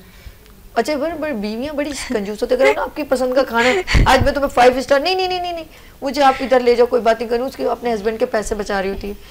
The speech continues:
ये भी मैं बताऊँ, बड़ी sincere होती है। उसके बच्चे हो जाते हैं ना, उसकी sincerity बाहर निकल के आती है। और ये चंद अल्फाज होते हैं, आप अपने भी पैसे लगा देंगी ना, लेकिन उसके अल्फाज,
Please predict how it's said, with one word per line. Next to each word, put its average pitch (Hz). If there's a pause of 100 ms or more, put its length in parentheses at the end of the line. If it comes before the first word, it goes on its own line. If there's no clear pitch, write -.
(200)
ये 233
भी 247
मैं 262
बताऊँ, 214
बड़ी 226
sincere 233
होती 220
है। 226
उसके 254
बच्चे 220
हो 302
जाते 277
हैं 370
ना, 349 (420)
उसकी 269
sincerity 262 (380)
बाहर 226
निकल 220
के 202
आती 190
है। - (680)
और 214 (720)
ये 269
चंद 294
अल्फाज 220
होते 233
हैं, 240 (360)
आप 302
अपने 320
भी 370
पैसे 311
लगा 269
देंगी 294
ना, 262 (260)
लेकिन 294
उसके 302
अल्फाज, 269